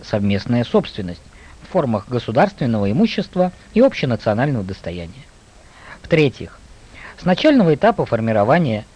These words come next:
макроэкономики её важнейшей составляющей стал национальный рынок. Он слил все местные рынки в единое экономическое пространство, на котором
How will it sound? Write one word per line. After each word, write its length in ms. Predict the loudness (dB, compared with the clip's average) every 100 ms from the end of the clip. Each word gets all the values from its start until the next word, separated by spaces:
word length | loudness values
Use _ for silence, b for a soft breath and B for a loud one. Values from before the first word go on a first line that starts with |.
| -20 -8
макроэкономики 960 | 0 2 2 -2 0 2 2 0 0 -4 b b b
её 220 | 0 4
важнейшей 560 | 4 4 2 0 -2 -6
составляющей 720 | -8 -6 -4 0 -2 -2 -6
стал 320 | -4 0 0 0
национальный 600 | -4 -2 -2 0 0 0
рынок. 320 | 0 -2 -6 -18 -20 B B B 2
Он 220 | 4 2
слил 400 | 0 0 0 -4
все 260 | -6 -2 0
местные 480 | 2 -2 -2 0 0
рынки 400 | 0 -2 -6 -6 -2
в 40 |
единое 420 | 0 2 2 2
экономическое 580 | 0 -2 -2 -4 -4 0
пространство, 560 | 2 2 2 0 0 -2
на 100 | 0
котором 460 | 0 2 4 2